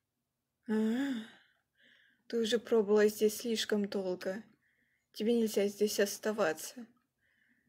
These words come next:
Души, души тоже гниют.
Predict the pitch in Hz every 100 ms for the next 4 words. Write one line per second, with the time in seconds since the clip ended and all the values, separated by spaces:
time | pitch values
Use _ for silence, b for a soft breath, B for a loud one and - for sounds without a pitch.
0 | _ - 220 - 233 202 196 _ _ _
1 | _ _ _ _ _ 202 233 220 220 190
2 | - 240 214 208 208 214 208 214 196 -